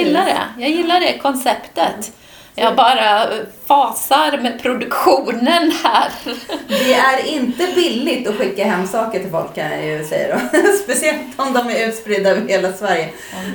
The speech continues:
Speaker 2: Men, eh,
Speaker 1: ja,
Speaker 2: ja.
Speaker 1: precis. Logistik. Och, och hur, hur rattar ni upp det här? Hade ni inte som en T V-studio? Och hur måste, alltså, hur klarar man själva produktionen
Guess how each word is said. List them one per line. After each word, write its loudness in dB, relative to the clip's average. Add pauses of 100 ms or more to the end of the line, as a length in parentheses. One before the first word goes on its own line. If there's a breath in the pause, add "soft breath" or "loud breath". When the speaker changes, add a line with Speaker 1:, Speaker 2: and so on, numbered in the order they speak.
Speaker 2:
Men, 0
eh, -6
Speaker 1:
ja, -6
Speaker 2:
ja. 2
Speaker 1:
precis. -4
Logistik. -2
Och, 0
och -2
hur, -2 (260 loud breath)
hur -2
rattar -2
ni -4
upp -8
det -4
här? -2
Hade 0
ni -8
inte -10
som -8
en -8
T -2
V-studio? -6
Och -6
hur -8
måste, -2
alltså, -4
hur -6
klarar -4
man -8 (100)
själva -10 (100)
produktionen -8